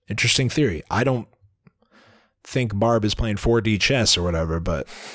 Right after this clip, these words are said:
that would be something. Tammy from Washington. "Last night's Jerry Springer,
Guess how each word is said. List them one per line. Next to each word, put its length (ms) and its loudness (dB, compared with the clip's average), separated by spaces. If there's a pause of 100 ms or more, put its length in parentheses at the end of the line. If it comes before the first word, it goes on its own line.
(220)
that 160 0
would 100 2
be 80 2
something. 520 -2 (1300)
Tammy 400 2
from 180 2
Washington. 760 0 (840)
"Last 320 2
night's 300 2
Jerry 320 4
Springer, 580 2